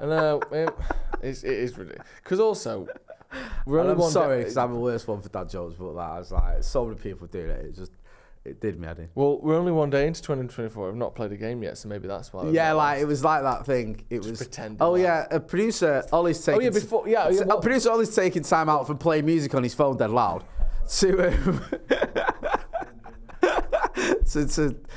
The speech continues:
Speaker 2: give us the twenty twenty-three league table.
Speaker 1: Yeah,
Speaker 2: Go on,
Speaker 1: so this
Speaker 2: son.
Speaker 1: is something I wanted to look at as well.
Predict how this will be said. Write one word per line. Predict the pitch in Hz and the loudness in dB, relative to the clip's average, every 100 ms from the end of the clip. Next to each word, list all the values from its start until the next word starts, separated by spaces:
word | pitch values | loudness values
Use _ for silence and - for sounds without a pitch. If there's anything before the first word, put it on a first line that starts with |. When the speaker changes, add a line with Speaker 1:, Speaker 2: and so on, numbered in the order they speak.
| - | -4
Speaker 2:
give | - 175 | 0 0
us | 151 | 0
the | 151 | 0
twenty | - 165 | 2 2
twenty-three | 160 170 160 156 147 | 2 2 2 2 0
league | 143 143 | 2 -2
table. | - 151 143 - | 0 2 2 4
Speaker 1:
Yeah, | 143 | 4
Speaker 2:
Go | |
on, | 135 | 4
Speaker 1:
so | 170 | 2
this | 208 214 | 0 0
Speaker 2:
son. | |
Speaker 1:
is | 202 | -4
something | 196 170 160 | -4 -2 -2
I | |
wanted | 143 139 | -2 -2
to | 135 | -4
look | 123 - | -6 -6
at | 123 | -6
as | 107 | -4
well. | 110 104 90 62 | -2 -2 -2 -8